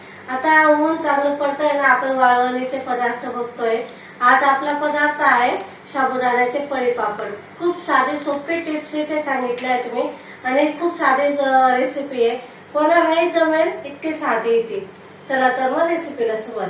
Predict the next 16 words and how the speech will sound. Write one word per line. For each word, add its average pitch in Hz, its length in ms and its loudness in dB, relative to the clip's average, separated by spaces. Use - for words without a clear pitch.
करू. 175 100 -10
इथे 254 240 2
मी 247 160 4
एक 240 340 0
कप 302 120 6
साबुदाणा 226 580 6
घेतलेला 240 460 2
आहे. 240 360 -2
आता 233 180 -2
आपल्याला 262 380 2
स्वच्छ 277 420 2
धुवून 294 460 8
घ्यायचा 262 340 6
आहे 208 160 4
हा 208 100 0
पहिले. 214 400 4